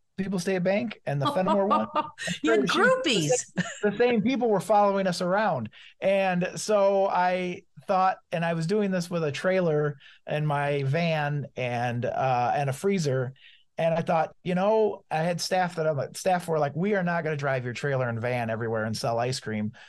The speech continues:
Speaker 1: said, "Well, what if I got a truck that we could put ice cream freezers in and just go around and sell ice cream?" That's where the idea for the first,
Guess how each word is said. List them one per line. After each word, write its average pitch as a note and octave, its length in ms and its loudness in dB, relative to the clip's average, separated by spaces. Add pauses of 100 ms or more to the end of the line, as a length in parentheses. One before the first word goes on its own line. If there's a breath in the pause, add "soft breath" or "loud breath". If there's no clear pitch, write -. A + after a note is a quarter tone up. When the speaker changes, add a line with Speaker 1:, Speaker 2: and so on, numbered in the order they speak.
(220 loud breath)
Speaker 1:
said, D3 140 -4
"Well, C#3+ 120 0
what G#3+ 200 4
if G#3+ 100 -2
I G3 140 2
got F#3 260 0
a D#3 80 -2
truck C#3+ 520 -4 (340 soft breath)
that C#3+ 100 -4
we D3+ 120 -2
could C#3 220 -4
put - 300 -2 (180)
ice F3+ 200 0
cream F3+ 240 0
freezers E3 520 -2 (120)
in C#3 520 0 (300 loud breath)
and C#3+ 180 -2
just C#3 300 0
go D#3 220 2
around D3 480 0
and C3+ 120 -4
sell C3+ 280 0
ice C3+ 160 0
cream?" E2 260 -6 (380 loud breath)
That's F#3+ 260 0
where F#3 120 0
the E3+ 100 2
idea D3+ 300 2
for C#3 120 -6
the C3+ 140 -4
first, C#3 500 -4